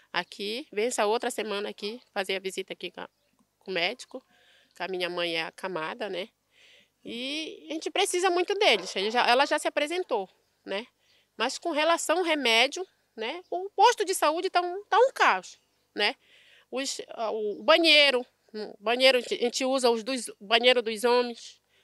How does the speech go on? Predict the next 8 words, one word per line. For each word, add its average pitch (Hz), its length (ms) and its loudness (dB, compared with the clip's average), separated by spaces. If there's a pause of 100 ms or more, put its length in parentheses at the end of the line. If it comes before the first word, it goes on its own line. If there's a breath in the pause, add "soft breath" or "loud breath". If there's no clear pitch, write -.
(100)
né? 208 240 2 (280)
Que - 80 -12
tá - 140 0
tudo, 285 340 -6 (260)
a - 20 -20
gente - 160 -12
chega 240 320 2
lá, 233 260 4